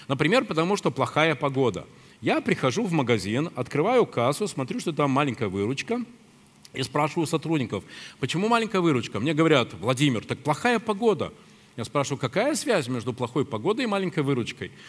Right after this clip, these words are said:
А мне говорят: "Ну, потому что все сидят дома, никто не ходит по улице, и поэтому никто ничего не покупает". И это касается и магазинов, и ресторанов, и шиномонтажей, и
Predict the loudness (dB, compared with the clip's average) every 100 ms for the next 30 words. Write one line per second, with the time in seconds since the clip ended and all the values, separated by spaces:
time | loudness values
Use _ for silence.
0 | -20 -8 -2 -2 2 4 4 2 0 -12
1 | -20 -6 -4 0 0 2 0 2 2 2
2 | -2 -10 -6 0 0 0 0 2 2 0
3 | -2 -2 -2 -2 -4 -2 -4 -2 -2 0
4 | -2 0 0 0 -2 0 -4 -2 -4 -4
5 | -6 -4 -4 -6 -8 -16 -20 -20 -12 4
6 | 4 4 -2 -2 2 2 2 -2 -4 -2
7 | -2 0 -2 -2 -2 -2 -2 2 2 2
8 | -2 -2 -2 -2 -2 -4 0 2 2 0